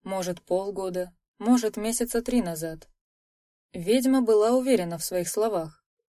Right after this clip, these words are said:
а вот мужчины изумлённо переглянулись.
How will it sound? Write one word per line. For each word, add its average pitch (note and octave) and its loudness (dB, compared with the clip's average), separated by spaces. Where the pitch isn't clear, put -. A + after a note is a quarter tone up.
а F#3+ 0
вот F3+ -2
мужчины A#3 0
изумлённо G#3 -4
переглянулись. G#3 0